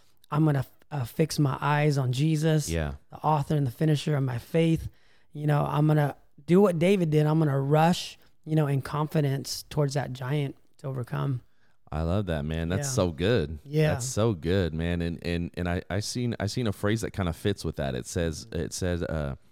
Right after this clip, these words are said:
Speaker 2: "Tough times create tough people.
Speaker 1: Mm-hmm.
Speaker 2: Tough people create good times. Good times create weak people.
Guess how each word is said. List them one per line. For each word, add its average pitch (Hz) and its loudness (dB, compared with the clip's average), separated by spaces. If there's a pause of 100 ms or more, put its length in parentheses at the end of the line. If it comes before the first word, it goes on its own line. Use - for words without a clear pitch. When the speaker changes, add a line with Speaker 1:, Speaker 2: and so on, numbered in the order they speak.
(560)
Speaker 2:
"Tough 127 2
times 117 0
create 98 -2
tough - -4
people. 69 -6 (200)
Speaker 1:
Mm-hmm. 127 -16 (100)
Speaker 2:
Tough 107 0
people 101 0
create 87 -2
good 85 -2
times. 67 -6 (420)
Good 92 -4
times 82 -2
create 76 -6
weak 73 -8
people. 60 -12